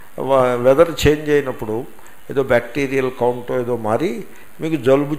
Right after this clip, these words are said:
చేసి కొద్దిగా జ్వరం వచ్చినట్టు ఉంటుంది. That is by laws of nature. మీరు ఆ డోలో tablet వేసే, ఈ డోలోని ఇది ఒకటి కొత్త పేరు వచ్చింది. నేను డోలో అంటే ఏమిటో అనుకున్నా, పారాసిటమాల్. ఇంత తీరా చేస్తే పారాసిటమాల్, దాని పేరు డోలో.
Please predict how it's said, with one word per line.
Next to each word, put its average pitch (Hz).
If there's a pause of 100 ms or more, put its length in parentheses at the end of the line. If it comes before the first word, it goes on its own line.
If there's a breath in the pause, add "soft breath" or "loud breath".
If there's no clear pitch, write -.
చేసి 147
కొద్దిగా 143
జ్వరం 127
వచ్చినట్టు 135
ఉంటుంది. 101
That 170
is 160
by 156
laws 147
of 143
nature. 127 (600 loud breath)
మీరు 160 (420 loud breath)
ఆ 113
డోలో 143
tablet 147
వేసే, 131
ఈ 139
డోలోని 147
ఇది 143
ఒకటి 139
కొత్త 127
పేరు 147
వచ్చింది. 135 (880 loud breath)
నేను 131
డోలో 127
అంటే 139
ఏమిటో 143
అనుకున్నా, 110 (140)
పారాసిటమాల్. 135 (1000)
ఇంత 117
తీరా 113
చేస్తే 143
పారాసిటమాల్, 127
దాని 110
పేరు 143
డోలో. 120